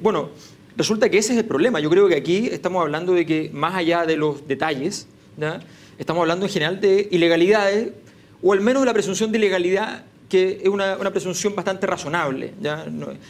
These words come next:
eh, esto va, no va a resistir mucho, mucho examen. El problema es que en el mundo, y en Chile ni hablar, que somos, estamos muy avanzados en eso, se estableció como algo muy normal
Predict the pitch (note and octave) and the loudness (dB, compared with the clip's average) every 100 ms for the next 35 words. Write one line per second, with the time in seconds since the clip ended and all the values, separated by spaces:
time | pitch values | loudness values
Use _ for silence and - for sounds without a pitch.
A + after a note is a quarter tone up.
0 | - - D#3 D3+ D3 F3 F#3 F#3+ F#3+ F#3 | -20 -6 -2 0 0 -2 2 2 2 -4
1 | D3+ E3+ E3+ F3 F3+ F3+ F3 D#3+ D#3 A3 | -4 -4 0 0 2 2 -2 -4 -2 0
2 | G#3 G3+ A#3 A#3 A3 G#3+ A3 F#3 G3+ G3+ | 0 2 0 2 2 2 0 -4 -4 -2
3 | G3+ C#3+ B2+ - - - F3 G3+ A#3 E4+ | -2 -4 -8 -12 -20 -6 0 2 2 2
4 | D4 A3+ F#3+ E3+ C4+ A#3 B2+ B2+ - C3+ | 0 2 2 2 0 0 -2 -6 -4 -6
5 | C3+ F3+ D3+ B2 D#3 A3+ F3 - - C3+ | 0 0 0 0 0 0 -2 -8 -8 -8
6 | A#2+ C3+ B2 D3 C#3 D#3 F3+ D3+ D3+ - | -6 -6 -4 -4 -2 0 2 2 0 0
7 | A3 F#3+ G3 - A#3+ - - - - - | 0 -2 -4 -6 -8 -10 -20 -20 -20 -20
8 | - - - A3 A3 G#3+ - - - F#3 | -20 -8 0 2 2 0 -6 -8 -4 0
9 | G3 G3+ G3 A#3+ C#4 B3+ A3+ B3 A3 G#3+ | 2 4 2 2 2 2 2 4 2 2
10 | D4+ C#4 G3 G3 A#3 D4+ - | 2 2 0 0 0 -2 -8